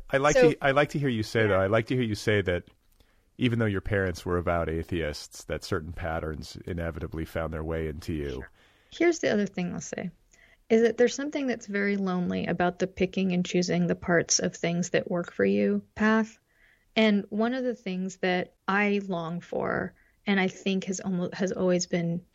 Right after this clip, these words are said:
Speaker 2: missing, that organized religion tries to do, is create community.
Speaker 1: Right.
Speaker 2: Create, you know, and, like, there really is nothing like, I was reading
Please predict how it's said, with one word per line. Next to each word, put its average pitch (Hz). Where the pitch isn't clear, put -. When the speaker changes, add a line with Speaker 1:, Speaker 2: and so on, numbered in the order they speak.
Speaker 2:
missing, 180
that 180
organized 202
religion 175
tries 165
to 190
do, -
is 202
create 226
community. 247
Speaker 1:
Right. 85
Speaker 2:
Create, -
you 226
know, 220
and, 208
like, 208
there 214
really 233
is 208
nothing 196
like, 185
I 220
was 220
reading 220